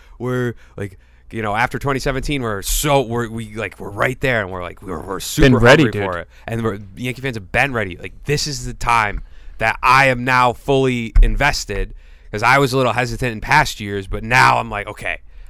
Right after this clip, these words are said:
Speaker 1: I think they can do it. I really do." So
Speaker 2: Uh-huh, dude, and it seems like, th-, I think the thing that, at least with me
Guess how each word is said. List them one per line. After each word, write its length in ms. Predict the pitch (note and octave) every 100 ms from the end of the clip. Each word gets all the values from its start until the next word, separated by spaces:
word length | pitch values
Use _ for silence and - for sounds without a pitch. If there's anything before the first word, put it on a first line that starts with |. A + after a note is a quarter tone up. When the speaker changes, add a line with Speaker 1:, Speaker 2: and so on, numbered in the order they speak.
| -
Speaker 1:
I 100 | G#3+
think 440 | - - D3+ C#3
they 140 | B2 B2+
can 220 | A2+ G#2+
do 180 | G2+ D#2+
it. 100 | - - -
I 60 | G2
really 400 | G#2+ A#2+ A#2 A2+
do." 140 | G2 - - - -
So 380 | - G2 F2 E2 -
Speaker 2:
Uh-huh, 360 | B2+ A#2 C3+ B2
dude, 220 | D3 D3+
and 120 | C#3+ D3+
it 100 | C#3
seems 300 | E3 G#3+ G3+
like, 220 | G#3 D3+
th-, 260 | - A2+ C3
I 80 | B2
think 200 | C#3 A#3+
the 80 | A#3
thing 220 | - D#3 C#3
that, 180 | A#2+
at 100 | A#2
least 300 | C3+ C#3+ -
with 260 | G2+ A#2+ G#2+
me 380 | A2+ A#2+ C3+